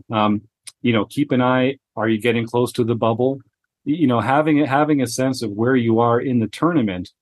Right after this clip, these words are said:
what you really want is to avoid, is you want to avoid that feeling of, "I've just made my action. Oh, wait, what?" Like, that is the worst.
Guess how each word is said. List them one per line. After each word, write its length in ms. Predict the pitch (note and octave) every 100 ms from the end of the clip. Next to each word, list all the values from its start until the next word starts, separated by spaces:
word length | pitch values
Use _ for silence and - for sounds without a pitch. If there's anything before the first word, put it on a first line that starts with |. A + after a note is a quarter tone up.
| _ _
what 160 | A#2 D#3
you 120 | C#3+
really 360 | B2+ D3 G#3 G#3+
want 360 | E3 D3+ D3
is 180 | D3+ C3 -
to 140 | C3 B2
avoid, 640 | G2+ A2+ A2 F2+ D#2+ D#2+ _ _ _ _
is 160 | - G#2+
you 120 | A2+
want 260 | A2+ B2+ D#3
to 100 | D#3+
avoid 520 | A2 G#2 A2+ A#2+ A#2+
that 200 | A2 G2
feeling 440 | - A#2 A#2 G#2+
of, 280 | G2+ G2 F#2+ - - _
"I've 180 | A2+ A#2
just 320 | - E3 -
made 220 | D3 D3+
my 160 | C#3 B2
action. 640 | A#2 B2 - G#2+ G2 F#2+ - _ _ _
Oh, 140 | B3+ A3+
wait, 260 | G3+ B2 -
what?" 300 | A2+ D#3+ B3+ _ _ _ _ _ _
Like, 200 | C3+ B2+ B2+
that 280 | D3+ E3+ -
is 240 | E3+ A#2+
the 220 | A#2 B2+
worst. 600 | G#2+ G#2+ A2+ - - -